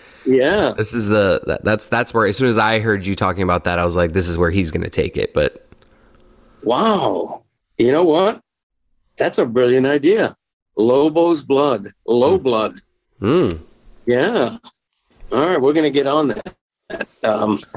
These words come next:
Speaker 1: but the, my, the problem is I hate needles. Like, my least favorite thing is go to the doctor's office and give blood. I don't mind getting, like, a, um, like, a covid shot where they just stick the needle in,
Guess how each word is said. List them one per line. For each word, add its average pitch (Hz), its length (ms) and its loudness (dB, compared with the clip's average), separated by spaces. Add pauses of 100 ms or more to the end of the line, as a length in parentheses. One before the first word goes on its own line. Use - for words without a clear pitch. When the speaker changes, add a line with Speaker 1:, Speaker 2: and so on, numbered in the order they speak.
(460)
Speaker 1:
but 127 180 0
the, 131 140 -2
my, - 140 0
the - 360 -2
problem 185 280 0
is 120 120 0
I 110 160 -2
hate 147 240 0
needles. 113 500 -4 (220)
Like, 113 340 0 (100)
my 127 180 2
least 135 320 0
favorite 135 360 2
thing 127 220 2
is 117 140 -2
go 123 180 2
to 120 60 -2
the 113 140 -2
doctor's 113 440 -2
office 107 340 -2
and 104 120 -2
give 110 200 -2
blood. 113 340 0 (540)
I 151 120 0
don't 185 180 2
mind 156 400 0
getting, 135 440 0 (240)
like, 123 280 0
a, 117 280 2
um, 107 380 -2 (540)
like, 123 200 0
a 113 60 -4
covid 180 380 0
shot - 280 -4
where 127 100 0
they 113 120 -6
just 131 260 -4
stick - 240 -4
the 143 80 -2
needle 127 280 0
in, 123 340 0